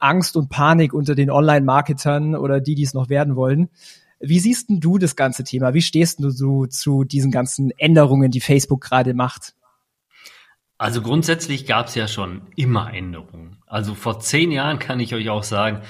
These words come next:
Speaker 2: hat man mir gesagt, "Oh, du wirst jetzt, äh, kaputt gehen, äh, weil dann kommen die ganzen Cookie-Richtlinien."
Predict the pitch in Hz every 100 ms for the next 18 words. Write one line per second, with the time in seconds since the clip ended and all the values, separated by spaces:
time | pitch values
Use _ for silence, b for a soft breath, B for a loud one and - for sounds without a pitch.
0 | B B B 120 - 113 110 120 120 104
1 | 107 110 107 - 135 147 131 - 113 117
2 | 110 120 117 - 104 104 - - 120 104
3 | 101 95 - 104 160 - 120 113 110 104
4 | 98 95 98 104 104 98 101 104 110 113
5 | 113 107 101 104 107 113 110 160 160 131
6 | 117 113 117 107 104 101 101